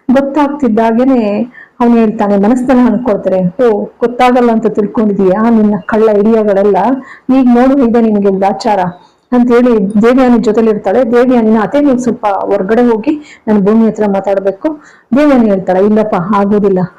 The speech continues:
ಆ, ಸಾಧ್ಯನೇ ಇಲ್ಲ." "ಅತ್ತೆ, ನನ್ ಮುಸುಕ್ ತೆಗೆಯೋದಿಲ್ಲ,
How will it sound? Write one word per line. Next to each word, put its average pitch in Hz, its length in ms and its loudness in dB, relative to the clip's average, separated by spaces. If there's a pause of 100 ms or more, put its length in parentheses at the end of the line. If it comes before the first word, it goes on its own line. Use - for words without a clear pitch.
(300)
ಆ, 196 40 0
ಸಾಧ್ಯನೇ 202 640 0
ಇಲ್ಲ." 196 180 2 (680)
"ಅತ್ತೆ, 269 220 0
ನನ್ 254 260 4
ಮುಸುಕ್ 302 280 -2
ತೆಗೆಯೋದಿಲ್ಲ, 226 560 2